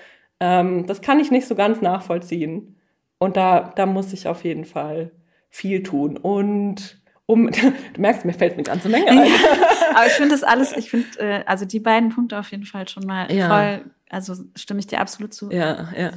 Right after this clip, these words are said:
Speaker 1: Was ich mir noch wünschen würde, ist so ein bisschen mehr Aufgeschlossenheit oder Risikobereitschaft. Ich weiß nicht, was das richtige Wort ist, was,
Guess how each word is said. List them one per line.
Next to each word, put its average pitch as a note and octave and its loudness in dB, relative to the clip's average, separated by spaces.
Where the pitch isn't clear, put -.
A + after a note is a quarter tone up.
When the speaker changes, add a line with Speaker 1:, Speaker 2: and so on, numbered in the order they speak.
Speaker 1:
Was F#3+ 0
ich D4+ 0
mir C#4+ 6
noch A3+ 2
wünschen A#3 4
würde, G3+ 2
ist - -2
so G3+ -2
ein F#3+ 0
bisschen F#3+ -2
mehr F3+ -2
Aufgeschlossenheit G3 2
oder E3+ -2
Risikobereitschaft. G#3 0
Ich - -6
weiß F3 2
nicht, - -12
was E3+ -2
das - -12
richtige F3+ -4
Wort E3+ 2
ist, - -10
was, E3+ -4